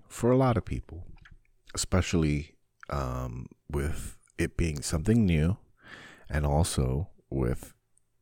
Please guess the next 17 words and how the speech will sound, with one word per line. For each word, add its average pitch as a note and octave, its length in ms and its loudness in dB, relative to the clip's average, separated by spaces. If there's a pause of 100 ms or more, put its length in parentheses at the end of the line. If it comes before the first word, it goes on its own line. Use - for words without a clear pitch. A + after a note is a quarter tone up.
(120)
the E2 220 0
media D#2+ 340 6
coverage. - 640 -6 (460)
Now, C#2+ 460 -4 (1900)
the E2+ 120 -2
media G2 400 8
coverage B1 640 0 (120)
of D2 160 4
the - 60 4
coronavirus - 880 0 (480)
has E2+ 200 4
been D#2 160 2
a B1 40 -4
fucking - 360 -4
hoax, - 420 -6 (320)
okay? E2+ 320 2 (1800)
That A2 420 8